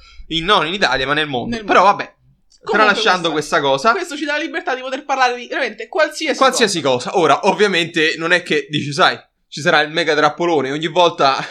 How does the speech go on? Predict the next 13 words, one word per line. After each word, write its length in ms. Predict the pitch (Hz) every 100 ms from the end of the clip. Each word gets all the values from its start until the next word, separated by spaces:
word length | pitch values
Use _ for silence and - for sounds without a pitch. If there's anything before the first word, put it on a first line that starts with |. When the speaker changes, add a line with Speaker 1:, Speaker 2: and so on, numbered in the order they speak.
| 196
Speaker 1:
<laughs> 140 | -
inizia 420 | - 214 196 -
una 100 | 180
nuova 220 | 208 196 190
puntata 340 | 214 202 180
e 40 | 147
non 120 | 156
so 120 | 180
di 80 | 147
che 160 | 143
cazzo 360 | 139 151 - 156
parlano. 460 | 147 123 123 123 160
No, 260 | 180 127